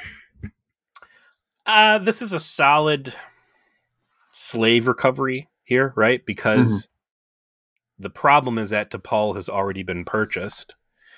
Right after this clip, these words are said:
Speaker 1: And that's obviously the person that Archer cares the most about. But the rest of the crew,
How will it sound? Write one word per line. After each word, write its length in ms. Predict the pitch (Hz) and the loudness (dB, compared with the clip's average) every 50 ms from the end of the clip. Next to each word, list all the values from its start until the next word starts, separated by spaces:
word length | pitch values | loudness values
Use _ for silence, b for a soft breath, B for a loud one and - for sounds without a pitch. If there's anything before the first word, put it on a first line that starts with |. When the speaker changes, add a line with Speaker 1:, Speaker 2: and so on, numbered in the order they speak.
| B B B B B B B B - | B B B B B B B B -4
Speaker 1:
And 200 | 95 98 95 98 | -2 -2 0 2
that's 260 | 98 101 95 - - - | 2 2 2 2 0 0
obviously 520 | - 98 98 95 98 101 - - 104 98 | 2 2 2 2 2 0 -2 0 0 0
the 80 | 95 92 | -2 0
person 440 | - - - 95 - - 95 92 90 | 0 0 0 0 0 -2 -4 -4 -4
that 200 | 87 90 - _ _ _ _ _ _ _ _ _ _ _ _ _ - - 98 | -4 -6 -8 _ _ _ _ _ _ _ _ _ _ _ _ _ -16 -6 -4
Archer 300 | 98 95 - - - - | -4 -4 -2 -4 -8 -6
cares 340 | - - 110 101 98 92 - | -4 -2 -2 -2 -2 -4 -6
the 60 | 90 | -6
most 360 | 90 92 98 104 104 - - | -4 -4 -4 -4 -4 -6 -8
about. 240 | 90 92 90 90 - | -6 -6 -6 -6 -8
But 120 | 98 - | -8 -6
the 60 | 113 | -4
rest 240 | 107 170 214 - - - | -2 -2 -2 -2 -4 -6
of 20 | |
the 80 | - - | -6 -8
crew, 460 | - - 214 226 214 175 151 143 | -6 -2 0 0 2 2 0 -2